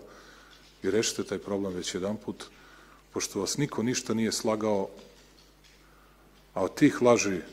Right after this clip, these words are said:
o umešanosti moga brata u Jovanjicu do toga kako neko je ubica, pa neko krije ubice,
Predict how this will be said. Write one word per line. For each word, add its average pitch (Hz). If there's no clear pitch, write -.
o 104
umešanosti 104
moga 101
brata 101
u 92
Jovanjicu 107
do 101
toga 110
kako -
neko 101
je 104
ubica, 98
pa 98
neko 98
krije 107
ubice, 95